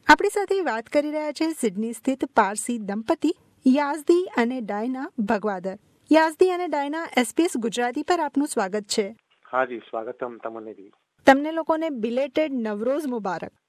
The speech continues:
Speaker 2: Thank you, thank you.
Speaker 1: પહેલા જ શ્રોતાઓને જણાવી દેશો કે આ નવરોઝ શું છે અને તેની ઉજવણી તમે કેવી રીતે કરો છો?
Speaker 2: હા જી, હરિતાબેન, અ, સૌથી પહેલે તો નોર્ધન હેમિસ્ફિયરમાં એક દોરો આવે, which we call spring equinox.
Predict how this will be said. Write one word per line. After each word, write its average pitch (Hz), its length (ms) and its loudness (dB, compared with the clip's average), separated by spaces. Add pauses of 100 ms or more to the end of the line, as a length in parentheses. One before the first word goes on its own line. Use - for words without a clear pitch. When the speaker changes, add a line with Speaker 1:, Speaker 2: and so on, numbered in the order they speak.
(240)
Speaker 2:
Thank 117 140 -8 (100)
you, 135 120 -4
thank 127 320 -16 (100)
you. 127 100 -12 (480)
Speaker 1:
પહેલા 330 260 6
જ 359 40 -2
શ્રોતાઓને 320 580 2
જણાવી 254 340 -2
દેશો 302 300 0
કે 403 120 4
આ 427 40 6 (140)
નવરોઝ 233 420 0
શું 240 320 0
છે 233 280 0 (120)
અને 285 180 6
તેની 339 300 4
ઉજવણી 262 560 2
તમે 285 180 4
કેવી 208 240 4
રીતે 190 220 0
કરો 175 260 0
છો? 208 140 -8 (380)
Speaker 2:
હા 123 140 4
જી, 113 200 -8
હરિતાબેન, 151 640 -4
અ, 123 200 4
સૌથી 120 440 -8
પહેલે 135 260 2
તો 139 460 0
નોર્ધન 120 280 -2
હેમિસ્ફિયરમાં 151 720 0 (560)
એક 123 160 -10
દોરો 123 240 8
આવે, 135 280 8
which 123 420 -8
we 135 60 -2 (120)
call 127 160 4
spring 139 400 -4
equinox. 139 380 -2